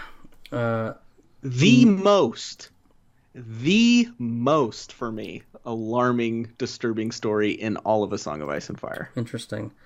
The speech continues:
Speaker 1: Uh, it's
Speaker 2: Yeah.
Speaker 1: up there. I, I mean, I'm, I'm struggling to come up with one I, I dislike more, but
Speaker 2: Maybe bashing the baby's
Speaker 1: Baby,
Speaker 2: head against the wall.
Speaker 1: and, and,
Speaker 2: Yeah.
Speaker 1: and they,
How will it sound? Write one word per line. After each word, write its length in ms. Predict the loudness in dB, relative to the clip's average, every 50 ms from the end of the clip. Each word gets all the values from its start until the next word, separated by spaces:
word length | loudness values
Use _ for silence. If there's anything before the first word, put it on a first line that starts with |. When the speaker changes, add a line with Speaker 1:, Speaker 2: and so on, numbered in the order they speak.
| _ -20 -20 -20 _ _ _ _ _ -20 -12 -6
Speaker 1:
Uh, 120 | -2 -2 0
it's 140 | 0 2 0
Speaker 2:
Yeah. 80 | 0
Speaker 1:
up 120 | 0 0 0
there. 380 | 0 0 0 0 -2 -2 -2
I, 120 | -2 0 2
I 60 | 2
mean, 140 | 4 4 4
I'm, 200 | 4 2 2 0
I'm 160 | -2 -4 -4 -4
struggling 360 | -4 -2 0 2 2 2 2
to 40 | 0
come 120 | 0 0
up 80 | -2 -2
with 100 | -4 -4
one 200 | -2 0 0 0
I, 200 | 0 -2 -2 -6 -8 -16 _ _ _ _ _ _ _ _ _ _ _ _ -8
I 120 | -8 -8 -8 _ _ _ _
dislike 480 | -8 -6 -6 -6 -4 -4 -6 -6 -6 -6
more, 360 | -6 -6 -4 -4 -4 -4 -4 -4
but 280 | -4 -6 -6 -8 -10 -16 -18 -20 -20 _ _ _ _ _ _ 0
Speaker 2:
Maybe 300 | 2 2 4 4 4 4
bashing 480 | 4 4 4 2 2 0 0 -2 -2 -2
the 80 | -2
baby's 340 | 0 0 0 0 0 2 6
Speaker 1:
Baby, 320 | 8 8 8 8 6 4 2
Speaker 2:
head 60 | 0
against 140 | 0 -2 -4
the 60 | -6
wall. 240 | -4 -4 -2 -2 0
Speaker 1:
and, 320 | 0 0 0 0 -2 -6 -8 -10 -10 -10
and, 320 | -8 -8 -6 -6 -6 -6
Speaker 2:
Yeah. 360 | -8 -10 -6 -2 -2 0 0
Speaker 1:
and 80 | 0 0
they, 200 | 0 -2 -2